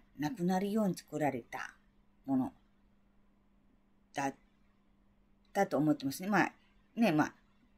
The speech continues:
外国語の勉強も全部つまんない人もいるんで、あの、絶対つまんなくないかっていうと、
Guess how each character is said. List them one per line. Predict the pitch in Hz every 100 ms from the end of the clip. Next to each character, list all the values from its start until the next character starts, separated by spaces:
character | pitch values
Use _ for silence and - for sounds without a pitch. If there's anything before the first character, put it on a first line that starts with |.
| _ _
外 | 185 202
国 | 262 -
語 | 285
の | 285
勉 | 269 277
強 | 277
も | 262
全 | 185 196
部 | 220
つ | 170
ま | 175
ん | 185
な |
い | 190
人 | 131
も | 127
い |
る | 147
ん | 131
で、 | 127 101 - - - - _ _
あ | 151
の、 | 135
絶 | - 135
対 | 185 180
つ | 185
ま | 185 190
ん |
な | 190
く | 175
な | 196
い |
か | - -
っ | -
て | - -
い |
う |
と、 | - 196 160